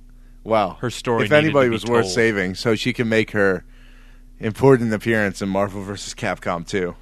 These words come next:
Speaker 2: <laughs> Yeah. Uh, but anywho,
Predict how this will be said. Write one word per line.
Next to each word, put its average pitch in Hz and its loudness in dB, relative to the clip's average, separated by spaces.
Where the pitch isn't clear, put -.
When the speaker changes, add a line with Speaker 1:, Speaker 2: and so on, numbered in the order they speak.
Speaker 2:
<laughs> - -8
Yeah. - -12
Uh, 107 -8
but 120 -4
anywho, 117 -2